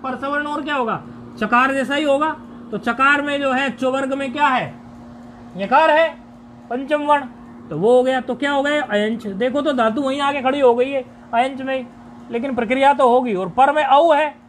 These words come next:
तो मिला दोगे तो क्या हो गया? उद है,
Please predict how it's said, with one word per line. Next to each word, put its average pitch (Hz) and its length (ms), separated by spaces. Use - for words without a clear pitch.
तो 196 80
मिला 240 320
दोगे 302 300
तो 220 60
क्या 277 180
हो 294 160
गया? 311 220
उद 277 240
है, 302 380